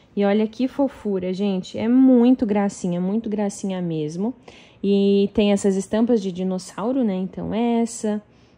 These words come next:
essa, essa daqui é listrada. Olha que fofo, gente. Um charme, né?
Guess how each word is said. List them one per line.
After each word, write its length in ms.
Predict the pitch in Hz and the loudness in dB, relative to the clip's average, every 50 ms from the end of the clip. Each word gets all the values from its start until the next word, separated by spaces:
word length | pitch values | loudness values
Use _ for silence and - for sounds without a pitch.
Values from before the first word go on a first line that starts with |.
| _ _ - | _ _ -6
essa, 800 | 185 196 208 214 220 220 214 208 - - - 202 202 202 202 196 | -4 -2 0 0 0 -2 -2 -4 -6 -6 -4 -2 -2 -2 -2 -4
essa 240 | 208 196 196 - 190 | -6 -8 -8 -6 -6
daqui 260 | 180 196 196 - 202 | -6 -6 -6 -4 -4
é 40 | 185 | -4
listrada. 1040 | 180 170 170 - - _ - 190 170 170 180 190 202 208 214 214 202 214 214 214 208 - _ _ _ _ _ _ _ _ _ _ _ | -4 -4 -8 -10 -14 _ -8 -6 -6 -4 -4 -4 -2 -2 -2 -4 -4 -4 -4 -6 -6 -10 _ _ _ _ _ _ _ _ _ _ _
Olha 180 | - 185 196 196 | -6 -4 -4 -4
que 140 | 196 - 202 | -4 -6 -10
fofo, 500 | - - - 208 190 175 175 - - 190 | -10 -8 -4 -2 -2 -2 -2 -4 -8 -8
gente. 600 | 175 180 190 185 175 165 170 - - - 190 175 - - _ _ _ _ - | -6 -4 -4 -4 -4 -4 -8 -10 -12 -14 -14 -16 -16 -20 _ _ _ _ -8
Um 100 | 196 196 | -6 -6
charme, 560 | 202 - - - 190 185 180 175 175 170 170 | -6 -6 -4 -2 -2 -2 0 -2 -2 -4 -4
né? 240 | 175 185 208 247 285 | -4 -4 -4 -4 -6